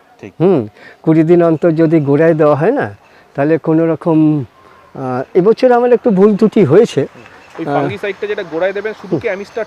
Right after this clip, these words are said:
Speaker 1: টপ?
Speaker 2: এইটা, হ্যাঁ, অ্যামিস্টার টপটা আমার কাছে বেস্ট লাগে ওইটা।
Speaker 1: আচ্ছা, আচ্ছা, অ্যামিস্টার
Speaker 2: হুম,
Speaker 1: টপ।
Speaker 2: ওইটা, ওটা লিটারে ওয়ান এম এল হিসাবে যদি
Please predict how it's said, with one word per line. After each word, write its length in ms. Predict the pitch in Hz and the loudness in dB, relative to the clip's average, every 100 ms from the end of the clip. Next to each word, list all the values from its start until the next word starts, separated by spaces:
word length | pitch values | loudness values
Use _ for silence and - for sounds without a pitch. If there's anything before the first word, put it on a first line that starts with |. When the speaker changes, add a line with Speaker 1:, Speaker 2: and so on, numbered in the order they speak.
| - | -6
Speaker 1:
টপ? 140 | 202 - - - - - - | -6 -8 -18 -20 -20 -10 2
Speaker 2:
এইটা, 360 | 190 - 240 | 2 4 2
হ্যাঁ, 200 | 196 190 | 2 2
অ্যামিস্টার 360 | 175 185 - 233 - | 4 2 2 0 0
টপটা 300 | 208 - 226 | -2 0 0
আমার 200 | 196 226 | 0 0
কাছে 240 | 247 247 | 0 0
বেস্ট 500 | 135 160 165 - - | 0 2 2 2 -4
লাগে 300 | 123 110 117 | -4 -2 -6
ওইটা। 260 | 117 110 113 | -6 -8 -12
Speaker 1:
আচ্ছা, 160 | 107 | -12
আচ্ছা, 160 | 98 - | _ -20
অ্যামিস্টার 280 | 110 - 147 | -20 -8 -4
Speaker 2:
হুম, 200 | 175 104 | -4 -6
Speaker 1:
টপ। 500 | - - _ _ 127 | -12 -20 _ _ -10
Speaker 2:
ওইটা, 280 | - 98 - _ - | -6 -8 -8 _ -4
ওটা 280 | 143 175 165 | -2 0 0
লিটারে 520 | 165 165 160 170 175 | 2 2 2 2 2
ওয়ান 300 | 156 139 156 | 2 2 2
এম 100 | 170 | -2
এল 120 | 175 | -2
হিসাবে 420 | 156 170 180 175 | -2 -2 -2 0
যদি 220 | 165 165 | -2 0